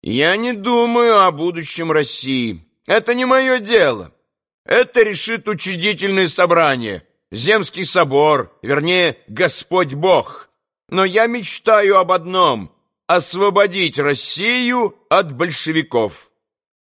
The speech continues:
А в октябре, без даты, номер второй, он писал генералу Драгомирову:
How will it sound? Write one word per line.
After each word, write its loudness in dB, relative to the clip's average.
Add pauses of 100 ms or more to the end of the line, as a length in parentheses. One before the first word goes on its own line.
(140)
А 2
в -6
октябре, 0 (1200)
без -2
даты, 0
номер -4 (160)
второй, 0 (400)
он -2
писал 0
генералу -2
Драгомирову: -2